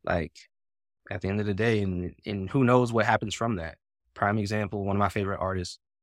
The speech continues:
Jean-Michel Basquiat, I reference him a lot. He,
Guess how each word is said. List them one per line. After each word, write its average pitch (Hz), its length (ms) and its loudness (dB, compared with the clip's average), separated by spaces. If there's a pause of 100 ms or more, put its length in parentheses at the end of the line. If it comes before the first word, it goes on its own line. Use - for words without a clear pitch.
(260)
Jean-Michel 95 460 0
Basquiat, 92 520 0 (640)
I - 60 -2
reference 92 340 -2
him 90 100 -2
a 87 60 -4
lot. 87 280 -4 (520)
He, 117 540 2